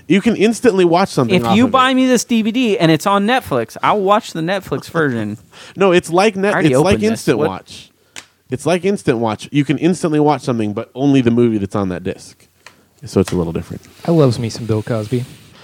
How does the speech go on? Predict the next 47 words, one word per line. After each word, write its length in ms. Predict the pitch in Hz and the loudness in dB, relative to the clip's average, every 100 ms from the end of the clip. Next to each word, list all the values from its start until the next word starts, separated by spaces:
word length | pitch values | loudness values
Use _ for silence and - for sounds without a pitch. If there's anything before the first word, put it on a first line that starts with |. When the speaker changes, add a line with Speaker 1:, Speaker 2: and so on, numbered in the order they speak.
| - - | -20 -4
Speaker 1:
I 80 | 135 | 0
wanna 200 | 151 160 | 2 2
hear 140 | 156 | 2
you 100 | 151 | 0
guys, 320 | 135 127 113 90 | 0 -2 -2 -6
uh, 120 | 117 | -6
your, 200 | 117 113 | -6 -6
your 120 | 110 | -8
thoughts 320 | 110 110 113 | -4 -4 -2
on 140 | 127 131 | -6 -6
it, 200 | 170 113 | -8 -6
um, 200 | 110 107 | -4 -2
in 80 | 107 | -2
later 240 | 113 113 | -2 0
episodes. 600 | 107 - - 147 208 - - | 0 -2 -6 -8 -10 -18 -10
I, 120 | 107 | -8
I 100 | 101 | -8
expect 300 | 104 - - 151 | -12 -12 -6 -2
Speaker 2:
Oh, 40 | |
Speaker 1:
you 60 | 175 | 0
guys 240 | 165 180 | 2 2
Speaker 2:
I, 60 | 160 | 0
Speaker 1:
to 60 | |
Speaker 2:
I 20 | 170 | 0
Speaker 1:
have 60 | 151 | 0
Speaker 2:
can 60 | |
tell 120 | 147 165 | 0 0
you 60 | |
my 80 | 135 | -2
Speaker 1:
watched 60 | 120 | 0
it. 20 | |
Speaker 2:
thoughts 200 | 180 139 | -2 -2
on 100 | 117 | -6
it 60 | 104 | -4
right 160 | 120 | -2
now. 320 | 127 131 120 - - - - - - | -2 -2 -6 -12 -14 -12 -10 -10 -10
Speaker 1:
<laughs> 80 | 180 - - _ - - _ _ _ _ - | -12 -12 -20 _ -20 -20 _ _ _ _ -4
Speaker 2:
It 100 | 160 | -4
is 140 | 147 | -2
a 80 | 127 | -8
terrible, 500 | - 147 147 156 190 | -6 -2 0 0 -2
terrible 380 | - 180 170 196 | 0 0 0 -2
film 540 | - 220 180 127 143 | -2 -2 -2 -2 -4
Speaker 3:
No, 160 | 220 196 | -4 -2
I, 140 | 143 | 0
Speaker 2:
that 160 | 147 139 | 0 0
Bill 140 | 185 | 0